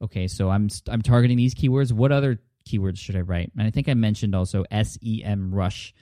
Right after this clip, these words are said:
dot com. That's another great resource, and that one is free. Um, but here's a quote by Neil Patel that I want you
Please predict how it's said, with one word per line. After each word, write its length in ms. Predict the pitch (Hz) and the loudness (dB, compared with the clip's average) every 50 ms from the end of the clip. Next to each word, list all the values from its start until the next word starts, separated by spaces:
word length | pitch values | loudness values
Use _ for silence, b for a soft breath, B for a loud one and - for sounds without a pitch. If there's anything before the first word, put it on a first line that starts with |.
| b b b b b _ - | b b b b b _ -4
dot 280 | 101 98 87 73 69 - | -2 -2 -2 -2 -4 -6
com. 180 | - 95 92 | -4 -2 -2
That's 160 | 92 92 - | -2 -2 -2
another 240 | - 98 95 90 92 | -2 -4 -2 -2 -4
great 320 | 87 - 95 87 90 87 - | -6 -4 -4 -4 -4 -6 -8
resource, 400 | - 110 101 98 - - 92 - | -8 -6 -6 -6 -4 -6 -8 -4
and 80 | - 104 | -2 -2
that 120 | 107 127 | -2 0
one 120 | 113 107 98 | -2 -4 -6
is 140 | 85 78 - | -6 -8 -10
free. 360 | - - 98 - - 110 b b b b b b b b | -12 -12 -12 -12 -12 -14 b b b b b b b b
Um, 240 | 117 110 107 107 104 - | -4 -4 -4 -4 -6 -4
but 320 | - 127 127 110 - _ _ _ _ _ _ _ _ _ _ _ _ _ | -2 -2 -2 -2 -4 _ _ _ _ _ _ _ _ _ _ _ _ _
here's 300 | 127 - 165 185 190 220 | -2 0 0 0 0 -2
a 40 | |
quote 400 | 208 - - 156 131 117 110 - | -6 -2 -2 0 0 0 -2 -2
by 140 | - 113 107 | -2 0 0
Neil 320 | 104 104 104 110 113 107 98 | 2 2 4 4 4 4 2
Patel 500 | - 98 - - - - - - - - - - - - - _ | 0 -4 -4 -10 -16 -18 -18 -18 -20 -20 -20 -20 -20 -20 -16 _
that 100 | - 98 | -6 -4
I 80 | 104 104 | -2 0
want 260 | 113 123 127 123 - | 0 0 0 -2 -2
you 440 | 127 123 113 110 110 113 113 120 131 | -2 0 0 2 2 0 -2 -2 -4